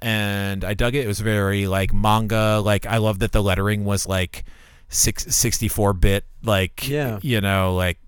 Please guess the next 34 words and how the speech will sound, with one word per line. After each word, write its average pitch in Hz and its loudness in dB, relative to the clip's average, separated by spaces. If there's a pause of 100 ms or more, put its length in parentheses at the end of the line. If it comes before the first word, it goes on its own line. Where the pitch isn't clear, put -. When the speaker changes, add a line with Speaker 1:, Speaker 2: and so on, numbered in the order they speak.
(640)
Speaker 2:
Cool. 170 -2
Speaker 1:
Battletoads, 101 2
it 131 -2
looked 110 -2
like, 117 2
you 123 -2
know, 107 -2
Speaker 2:
<laughs> - -8
Speaker 1:
kinda. 101 -4 (160)
Speaker 2:
Like 80 -12
it. - -10 (340)
Speaker 1:
I 98 -2
don't 95 -2
know. 82 -4
I 120 2
dug 104 2
it. 90 -6
I 110 -2
dug 92 0
it. 82 -4
I 90 -4
thought - 2
Speaker 2:
Yeah. 160 4
Speaker 1:
Arcade 95 -2
Kings 85 -8
was 80 -8
fun. 85 -8 (100)
Speaker 2:
It's 156 -2
interesting. 156 0
Okay, 139 -2
so 160 -4
this 175 -2
character 175 -2
looks 131 0